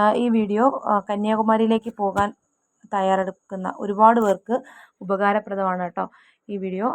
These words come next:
അതുകൊണ്ട് തന്നെ എല്ലാവരും ഈ വീഡിയോ ഫുള്ളായിട്ട് കാണുക. ഞങ്ങൾ രാവിലെ, ഇത് ഞങ്ങൾ പോകുന്നത് കൊല്ലത്ത് കുണ്ട്രയിൽ നിന്നാണ് പോകുന്നത്. പുനലൂരിൽ നിന്ന് വരുന്ന ട്രെയിനിലാണ് ഞങ്ങൾ പോകുന്നത്. ടിക്കറ്റ് ചാർജ് നാൽപത് രൂപയാണ് കേട്ടോ ഉള്ളത്. ഒരുപാട് സീറ്റ് അവൈലബിൾ ആണ്. ആ, നമ്മൾ സാറ്റർഡേയിലാണ് കേട്ടോ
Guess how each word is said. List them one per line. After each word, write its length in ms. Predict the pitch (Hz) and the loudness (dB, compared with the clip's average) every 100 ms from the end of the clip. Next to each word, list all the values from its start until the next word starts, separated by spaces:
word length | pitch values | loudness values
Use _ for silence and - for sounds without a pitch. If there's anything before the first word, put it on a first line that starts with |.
| - | -6
അതുകൊണ്ട് 300 | 196 196 196 | -4 -4 -4
തന്നെ 160 | 196 | -4
എല്ലാവരും 320 | 185 180 190 | -6 -6 -6
ഈ 20 | 190 | -8
വീഡിയോ 240 | 180 196 | -8 -10
ഫുള്ളായിട്ട് 480 | - - 202 185 180 190 | -8 -6 -4 -6 -8 -8
കാണുക. 320 | 175 175 180 247 - _ _ _ _ | -8 -4 -2 -2 -4 _ _ _ _
ഞങ്ങൾ 260 | 220 214 214 311 - _ - 214 | -2 2 4 2 0 _ -10 0
രാവിലെ, 400 | 208 208 208 208 - | 2 2 0 -8 -8
ഇത് 160 | 214 | -2
ഞങ്ങൾ 240 | 233 220 233 214 | 0 0 0 -2
പോകുന്നത് 460 | 196 208 208 196 262 - | -2 0 -2 -2 -4 -2
കൊല്ലത്ത് 380 | 196 196 196 | -4 -2 -4
കുണ്ട്രയിൽ 500 | 208 214 202 226 226 | -4 -2 0 2 2
നിന്നാണ് 320 | 220 214 190 180 | 2 0 -2 -4
പോകുന്നത്. 260 | 185 190 - | -6 -6 -6
പുനലൂരിൽ 380 | 214 208 220 226 | -4 0 2 2
നിന്ന് 140 | 233 | 2
വരുന്ന 160 | 208 190 | 0 -2
ട്രെയിനിലാണ് 520 | 196 190 185 196 190 | -8 -6 -4 -4 -4
ഞങ്ങൾ 200 | 185 180 | -4 -8
പോകുന്നത്. 380 | 175 175 180 196 240 - - _ - | -8 -10 -6 -6 -6 -14 -20 _ -10
ടിക്കറ്റ് 400 | 247 277 233 - | -6 -4 -2 2
ചാർജ് 320 | 196 190 233 202 | 2 2 2 2
നാൽപത് 460 | 196 214 - 240 208 | 2 0 -4 -4 -4
രൂപയാണ് 320 | 175 185 180 | -4 -4 -4
കേട്ടോ 220 | 175 196 | -6 -4
ഉള്ളത്. 340 | 180 175 170 240 - _ _ _ - | -4 -4 -6 -6 -8 _ _ _ -4
ഒരുപാട് 460 | 247 240 240 240 294 - | 2 6 6 8 4 2
സീറ്റ് 400 | - - 208 - | -10 -4 -4 -2
അവൈലബിൾ 460 | 208 190 190 190 190 | -4 -2 -2 -2 0
ആണ്. 240 | 185 180 208 254 - - - | 0 0 -4 -6 -12 -20 -6
ആ, 60 | 196 202 | 0 0
നമ്മൾ 200 | 208 220 | 2 0
സാറ്റർഡേയിലാണ് 680 | 233 220 190 196 208 190 185 | 2 0 0 0 2 2 0
കേട്ടോ 160 | 180 | -6